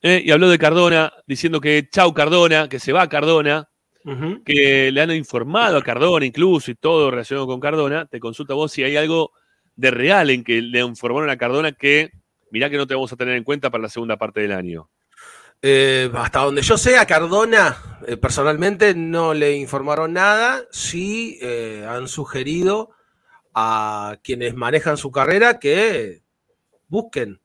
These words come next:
Speaker 2: eh, algún destino nuevo, sobre todo a partir de, de, de las declaraciones que ha tenido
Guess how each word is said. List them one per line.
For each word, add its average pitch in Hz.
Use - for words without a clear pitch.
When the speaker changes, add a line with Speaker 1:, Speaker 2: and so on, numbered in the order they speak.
Speaker 2:
eh, 110
algún 135
destino 160
nuevo, 233
sobre 190
todo 330
a 240
partir 175
de, 143
de, 107
de 104
las 110
declaraciones 120
que 160
ha 160
tenido 143